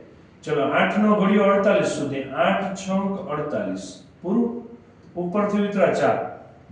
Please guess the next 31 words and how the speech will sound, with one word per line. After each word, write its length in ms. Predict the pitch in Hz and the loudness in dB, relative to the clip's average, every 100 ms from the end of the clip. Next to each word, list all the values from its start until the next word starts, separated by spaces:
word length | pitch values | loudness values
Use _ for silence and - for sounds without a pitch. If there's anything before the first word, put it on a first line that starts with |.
| - | -8
ભાગ 260 | 127 143 196 | 0 2 4
નથી 200 | 220 226 | 2 2
ચાલતો 380 | - 214 208 202 | 2 4 4 2
એટલે 280 | - 135 127 | 2 2 2
હજી 140 | 170 | 2
ઉતરા 360 | 202 196 185 175 | 0 0 2 2
આઠ. 320 | 160 - - - - - - - - | 2 2 0 -2 -10 -14 -20 -20 -8
વધારાની 560 | 113 131 175 196 208 214 | -2 4 6 6 6 4
એક 160 | 214 | 2
રકમ 160 | 214 214 | 0 2
હું 500 | 214 208 214 - - | 2 4 2 -2 -8
ઉતારી 420 | 185 190 220 196 | -6 2 4 4
એટલે 200 | 180 165 | 0 -2
એક 100 | 180 | -2
શૂન્ય 320 | - 190 175 | -4 -4 -2
મૂકવો 360 | 160 160 165 - | -2 -2 -2 -2
પડશે. 260 | 107 - - - - - - 160 | -2 -6 -10 -16 -20 -20 -10 -2
Again, 360 | 190 165 117 - - - - - | 2 2 2 -2 -10 -16 -20 -4
આઠ 320 | 170 202 - - | 0 2 0 -4
છંગ 500 | - 208 208 - - - - - - - - - _ - | 0 2 2 0 -8 -14 -18 -20 -20 -20 -20 -20 _ -6
અડતાલીસ. 720 | 165 - - 104 92 95 - - - | -4 -2 0 -2 -4 -8 -12 -14 -4
ઝીરો. 500 | 151 190 190 190 - - - | -2 0 0 -2 -8 -14 -14
ઉપરથી 420 | 165 175 202 202 202 | -10 -4 -2 0 0
ઉતરો 300 | 190 190 185 | -2 -2 -2
ઝીરો, 260 | 202 180 | 0 2
તો 120 | - | 2
અહીંયા 200 | 147 160 | 0 -2
શું 200 | 160 175 | -2 -4
મૂકી 200 | 175 139 | -4 -4
દેવાનું? 340 | 120 120 113 107 | -2 -2 -2 -4
ઝીરો. 280 | 120 - | -4 -4